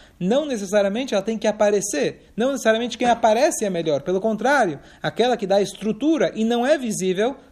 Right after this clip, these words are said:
tem uma ganta-, vantagem muito maior. Ela, ela realmente é a casa. Ishto Zu Beitó.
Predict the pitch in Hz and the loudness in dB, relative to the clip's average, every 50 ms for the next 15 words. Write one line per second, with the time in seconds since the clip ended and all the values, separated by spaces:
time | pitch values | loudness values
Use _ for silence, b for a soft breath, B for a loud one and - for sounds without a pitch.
0 | B - - 185 185 185 175 160 170 170 165 151 170 160 156 160 147 180 196 190 | B -6 -4 -4 -2 -2 -4 -4 -6 -8 -8 -8 -8 -6 -6 -6 -4 -2 -2 -2
1 | 147 151 147 156 - - 165 165 156 139 131 135 147 - 160 185 208 196 165 135 | -4 -6 -10 -12 -8 -6 -6 -4 -4 -4 -6 -6 -2 0 0 2 2 0 -2 -4
2 | 147 139 135 131 131 - 135 135 - 127 117 123 135 139 131 b b b b - | -6 -8 -8 -10 -10 -8 -10 -8 -8 -8 -10 -10 -10 -14 -20 b b b b -16
3 | 135 - - - 139 135 131 135 131 127 127 - 127 156 | -14 -12 -8 -6 -6 -6 -6 -8 -10 -10 -10 -10 -14 -14